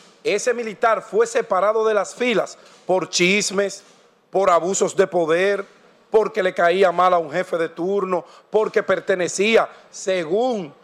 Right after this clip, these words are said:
la costumbre dominicana, porque los militares no pertenecen a ningún partido. Los militares ni siquiera pueden votar, no son deliberativos. Ellos pueden servirle y deben,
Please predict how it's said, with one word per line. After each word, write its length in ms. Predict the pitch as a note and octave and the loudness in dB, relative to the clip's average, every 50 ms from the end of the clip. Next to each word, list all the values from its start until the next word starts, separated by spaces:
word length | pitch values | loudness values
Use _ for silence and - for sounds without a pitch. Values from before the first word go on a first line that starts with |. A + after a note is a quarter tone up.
| _ _ _ - | _ _ _ -4
la 280 | D3+ F3+ G#3+ A3+ A3+ | 0 2 2 2 2
costumbre 680 | - A#3 G#3+ F#3+ - - - - G#3+ B3 C4 A#3+ B3 A#3+ | 0 -2 -4 -4 -4 -10 -6 -4 -2 -2 0 0 0 2
dominicana, 540 | A3 G#3 G3 A3+ A3+ F#3+ - A#3 A3+ A#3 A3 | 2 0 -2 -4 -6 -2 0 0 0 0 0
porque 200 | A3+ G#3 F3+ A3+ | -2 -2 -2 0
los 100 | A3+ G#3+ | -2 -2
militares 340 | A#3 A3+ A3 A3+ B3+ B3+ C4 | -2 -4 -2 0 0 2 2
no 120 | C4 B3 | 0 0
pertenecen 460 | C4+ C4+ B3 - B3+ C4 B3+ B3+ B3 | 0 0 0 0 0 0 0 -2 -2
a 60 | B3+ | -2
ningún 220 | B3 A#3+ A#3 B3 - | -2 -2 -2 -4 0
partido. 560 | - A#3+ A3+ - C4 C#4 D4+ D#4+ A#3 - - - - _ _ _ _ _ _ _ - | 0 -2 -2 -2 -4 -4 -4 -2 -4 -6 -6 -10 -20 _ _ _ _ _ _ _ -4
Los 180 | - A3 B3 A#3+ | 0 0 0 2
militares 680 | A#3+ B3+ A#3 A3 F#3+ - C#4+ C#4+ C4+ A#3+ A3 G#3 E3+ - - - | 0 -4 -4 -2 0 2 4 4 4 4 2 0 -2 -6 -12 -8
ni 140 | G3 G#3+ A#3+ | -6 -4 -4
siquiera 460 | - A#3 F3+ - A3+ B3+ B3+ B3 A3+ | -4 -6 -6 0 2 2 2 2 2
pueden 300 | - A#3 B3 B3 B3 A3+ | 4 4 6 6 4 4
votar, 420 | G3+ G#3 E3+ - - A#3 B3 A#3+ G#3+ | 2 -2 0 2 2 4 4 4 2
no 140 | G#3 G#3+ G3 | -2 -4 -4
son 260 | - - A#3+ A#3 A3 | -2 -2 -2 0 2
deliberativos. 920 | A3+ G#3+ G#3 G#3 G3 G3 F#3+ F#3+ - - C4 C4+ C4+ A#3+ F3 - - - _ _ _ - - - _ | 0 0 0 0 0 0 0 -2 -4 -4 -2 0 2 2 0 -2 -4 -16 _ _ _ -20 -20 -12 _
Ellos 380 | - A3+ B3+ B3+ A3 A#3+ A#3 - | 2 2 4 4 2 0 -2 -2
pueden 540 | - - A3+ A#3+ B3 A3+ G3 F#3 G3 G#3 A3 _ - - _ | -6 0 4 4 4 4 4 0 -2 -6 -8 _ -20 -20 _
servirle 640 | - - - A3+ G3+ F#3+ F#3+ C4 C4 A#3 A3 B3+ - | -8 0 2 2 2 2 2 2 2 2 2 0 0
y 120 | A3+ A3 G#3 | -2 -6 -4
deben, 440 | D#3 D#3 A#3+ C#4+ C#4+ C#4 - - | 2 2 4 4 4 2 0 -2